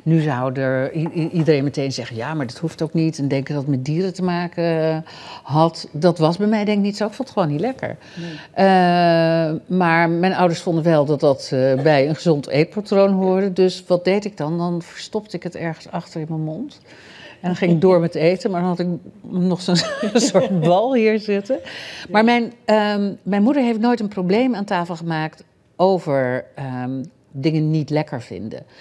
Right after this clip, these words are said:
Speaker 2: Oké,
Speaker 1: En dan
Speaker 2: wat,
Speaker 1: zei
Speaker 2: wat
Speaker 1: ze
Speaker 2: zei ze
Speaker 1: altijd,
Speaker 2: dan? Ja.
Speaker 1: nou ja, dan zei ze van, "Je, ehm, je mag nee zeggen, maar je moet in ieder geval één hapje proeven. Want wat je vandaag niet lekker vindt, kan je morgen misschien wel lekker vinden.
Speaker 2: Ja.
Speaker 1: Dus je moet het iedere keer weer opnieuw proberen en dan maak ik wat anders. Maar je moet het eerst proeven,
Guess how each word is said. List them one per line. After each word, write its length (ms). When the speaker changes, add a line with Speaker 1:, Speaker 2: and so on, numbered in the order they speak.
Speaker 2:
Oké, 140
Speaker 1:
En 40
dan 100
Speaker 2:
wat, 80
Speaker 1:
zei 160
Speaker 2:
wat 100
Speaker 1:
ze 60
Speaker 2:
zei 120
ze 100
Speaker 1:
altijd, 160
Speaker 2:
dan? 100
Ja. 60
Speaker 1:
nou 140
ja, 100
dan 120
zei 220
ze 120
van, 140
"Je, 200
ehm, 300
je 160
mag 220
nee 220
zeggen, 360
maar 120
je 80
moet 180
in 80
ieder 140
geval 300
één 240
hapje 320
proeven. 380
Want 140
wat 180
je 220
vandaag 480
niet 180
lekker 260
vindt, 320
kan 140
je 60
morgen 280
misschien 280
wel 160
lekker 260
vinden. 420
Speaker 2:
Ja. 200
Speaker 1:
Dus 140
je 60
moet 140
het 120
iedere 220
keer 180
weer 100
opnieuw 180
proberen 500
en 60
dan 80
maak 200
ik 120
wat 120
anders. 260
Maar 100
je 80
moet 100
het 120
eerst 220
proeven, 300